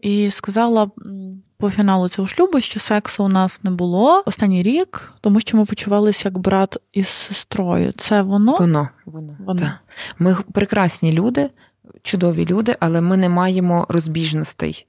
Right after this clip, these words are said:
Speaker 2: Ми не витримуємо цих розбіжностей.
Speaker 1: Круто.
Speaker 2: Бо, пам'ятаєте, я сказала, що немає оцього, як він називається, е, прив'язаності. Тобто я в дитинстві не мала досвіду,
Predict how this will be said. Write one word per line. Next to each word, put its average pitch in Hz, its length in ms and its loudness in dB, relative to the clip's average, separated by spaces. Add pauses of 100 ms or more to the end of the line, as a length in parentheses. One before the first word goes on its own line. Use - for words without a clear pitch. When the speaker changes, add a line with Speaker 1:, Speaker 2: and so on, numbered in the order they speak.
(140)
Speaker 2:
Ми 185 120 2
не 185 120 4
витримуємо 170 720 0
цих - 280 -12
розбіжностей. 160 840 -10 (200)
Speaker 1:
Круто. 196 420 -8
Speaker 2:
Бо, 180 220 4
пам'ятаєте, 196 440 0
я 190 40 0
сказала, 190 340 0
що 180 160 -2
немає 196 320 4
оцього, 180 440 0 (460)
як - 80 -18
він 160 60 -2
називається, 156 400 -6 (220)
е, 151 100 -4
прив'язаності. 175 920 0
Тобто 170 300 -4
я 190 400 2
в 160 200 -8
дитинстві 233 500 -2
не 170 100 2
мала 180 300 2
досвіду, 226 640 0